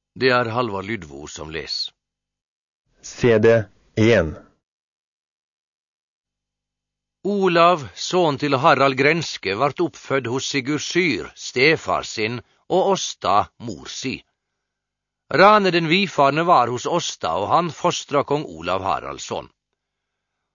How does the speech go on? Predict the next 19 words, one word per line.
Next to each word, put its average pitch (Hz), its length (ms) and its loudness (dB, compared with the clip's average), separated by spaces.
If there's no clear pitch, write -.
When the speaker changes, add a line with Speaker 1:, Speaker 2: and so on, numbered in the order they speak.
Speaker 1:
Olav 202 400 6
vart 185 160 2
snart 160 380 2
en 160 100 0
dugelig 151 400 0
mann, 131 380 0
og 120 160 -6
vakker 151 540 0
og 165 100 -2
medelstor 151 800 -2
på 156 140 -2
vokster, 117 560 -4
og 131 80 4
han 180 160 4
var 196 160 2
tidlig 180 460 0
klok 127 480 -6
og 214 180 -4
ordhitten. 135 720 -6